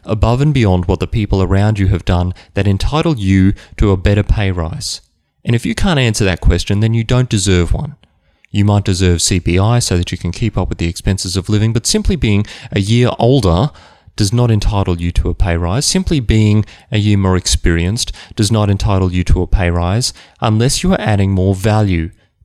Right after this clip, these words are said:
to your firm the next year than you did the year before.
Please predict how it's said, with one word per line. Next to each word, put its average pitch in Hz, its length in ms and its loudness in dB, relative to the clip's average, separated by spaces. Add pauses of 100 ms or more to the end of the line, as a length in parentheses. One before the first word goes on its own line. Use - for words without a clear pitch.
to 104 140 -6
your 104 200 0
firm 82 500 0 (560)
the 92 80 -2
next 107 360 -2
year 117 360 0
than 101 120 0
you 98 100 2
did 98 200 -2
the 90 80 -4
year 90 160 -2
before. 92 580 -2